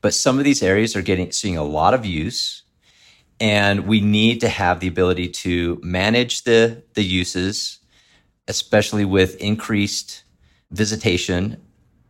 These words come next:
but then also maybe spread out that visitation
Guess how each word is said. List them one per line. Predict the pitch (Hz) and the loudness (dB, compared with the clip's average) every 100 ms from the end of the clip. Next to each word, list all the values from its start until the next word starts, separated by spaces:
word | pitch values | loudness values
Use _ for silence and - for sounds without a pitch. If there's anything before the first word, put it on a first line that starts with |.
| _ _ | _ _
but | - | -2
then | 120 113 | 2 4
also | 120 123 - 104 101 98 - _ _ - | 4 2 6 6 6 2 -4 _ _ 0
maybe | 110 110 | 2 4
spread | 110 - - 117 113 | 2 -2 4 6 8
out | 107 101 - | 6 4 2
that | 90 90 90 - _ - | 2 2 0 -4 _ -12
visitation | 90 98 92 107 98 95 71 | -6 -6 -2 -2 -2 -2 -4